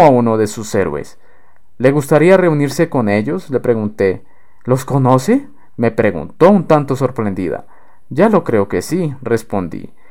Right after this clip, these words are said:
Cuando en mil novecientos noventa y siete mudé mi compañía, el grupo Joy, a Atlanta, Truth y su hijo Dan Cathy nos pusieron debajo de sus alas.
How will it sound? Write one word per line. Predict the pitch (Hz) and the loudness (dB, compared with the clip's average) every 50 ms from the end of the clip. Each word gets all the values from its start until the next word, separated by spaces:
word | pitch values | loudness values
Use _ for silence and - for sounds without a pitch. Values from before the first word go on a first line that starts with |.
| - - - | -20 -12 0
Cuando | - 135 139 139 131 131 | 4 4 4 6 6 4
en | 127 131 | 4 4
mil | 147 170 190 | 4 2 2
novecientos | 196 196 190 185 - 175 156 131 156 143 131 | 2 2 2 2 0 -2 -2 0 -2 -2 0
noventa | 135 135 131 127 120 - 120 | 0 0 0 0 0 0 -2
y | 117 | -2
siete | 113 - 113 104 - 101 98 | -2 -2 -6 -4 -2 -2 -2
mudé | 101 101 101 110 117 | 0 0 0 0 0
mi | 123 127 113 | 0 -2 -2
compañía, | - 120 110 104 - 101 90 92 107 117 113 104 92 - - - - - - - - | -2 -4 -6 -4 -2 -2 -2 0 0 0 0 -2 -2 -4 -6 -12 -18 -20 -20 -8 -2
el | - 113 123 127 | 2 2 2 4
grupo | 127 139 139 135 139 127 123 - | 4 4 2 2 2 -2 -2 -2
Joy, | - 139 131 - 127 120 104 85 85 98 - - - - - - - - - | -4 -6 -4 0 2 2 4 2 2 -2 -6 -12 -18 -20 -20 -20 -20 -12 -2
a | - 117 113 113 | 2 4 4 4
Atlanta, | 123 123 - 139 104 92 95 - - 80 - - - - - - - - | 4 2 2 0 2 0 0 -2 -4 -6 -6 -6 -12 -18 -20 -20 -18 -8
Truth | - 165 202 220 220 - | 0 2 4 4 4 0
y | - 156 | -4 -8
su | - - 135 | -4 -2 -2
hijo | 127 117 110 - 127 117 | -2 -2 -2 -4 -4 2
Dan | 123 135 156 180 170 | 4 4 4 2 0
Cathy | - - 135 92 - - 104 - - - - - - - - - - - - - | -4 -2 -2 -2 0 -2 -6 -8 -10 -12 -18 -18 -18 -18 -20 -20 -20 -20 -14 -8
nos | - 127 123 123 123 117 - | -6 -2 0 0 0 -2 -2
pusieron | - - 120 - - 165 170 175 190 185 | -6 -8 -8 -6 -2 0 2 2 2 2
debajo | 170 165 135 120 120 117 117 - - 113 | 2 2 4 6 6 6 6 4 0 0
de | 104 104 104 | 0 0 -2
sus | - 117 113 - - | -4 -8 -10 -4 -2
alas. | 95 73 - 50 - - - - | -2 -2 -2 -4 -10 -12 -14 -16